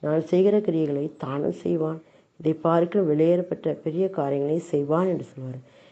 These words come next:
இப்ப கூட அப்படிதான் நடந்துட்டு இருக்கு. அவரை பின்பற்றி போறவங்க வந்து பெரிய பெரிய காரியங்களை செய்துட்டு இருக்காங்க. ஆனாலும் ஆண்டவர் வந்து சொல்றாரு, "இந்த வசனத்தின்படி நான் எப்படி என்னுடைய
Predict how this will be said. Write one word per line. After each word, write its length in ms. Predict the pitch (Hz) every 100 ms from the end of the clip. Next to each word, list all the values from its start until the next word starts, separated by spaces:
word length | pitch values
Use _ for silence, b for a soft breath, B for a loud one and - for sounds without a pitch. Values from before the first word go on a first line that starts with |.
| b
இப்ப 160 | _ 196
கூட 200 | 190 202
அப்படிதான் 20 |
நடந்துட்டு 600 | 151 160 151 143 143 143
இருக்கு. 280 | - - 139
அவரை 220 | 131 143
பின்பற்றி 400 | - 160 170 175
போறவங்க 340 | 170 151 147 147
வந்து 280 | 143 135 139 b b b _
பெரிய 260 | 170 202
பெரிய 220 | 220 196 180
காரியங்களை 440 | 156 151 156 156 -
செய்துட்டு 40 |
இருக்காங்க. 680 | 160 156 151 - 147 139 127 -
ஆனாலும் 300 | 139 165 180
ஆண்டவர் 320 | 139 135 131
வந்து 160 | 127 127 135
சொல்றாரு, 180 | 131 131 b b b b b _
"இந்த 280 | 170 208 214
வசனத்தின்படி 680 | 165 - 160 147 143 135 139
நான் 140 | 139
எப்படி 420 | 135 131 151 156 - b b _ _
என்னுடைய 460 | 160 185 196 196